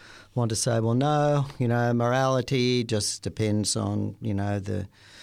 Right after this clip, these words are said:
the, the, the situation. It's up to people to decide, you know, what's honest, what's dishonest, and, and, and so forth. When it's okay to,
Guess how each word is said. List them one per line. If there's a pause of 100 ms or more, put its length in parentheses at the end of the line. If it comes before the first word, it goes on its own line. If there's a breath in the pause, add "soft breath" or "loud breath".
(220 loud breath)
the,
the,
the
situation.
It's
up
to
people
to
decide,
you
know,
what's
honest,
what's
dishonest,
and, (540 loud breath)
and,
and
so
forth.
When
it's
okay
to,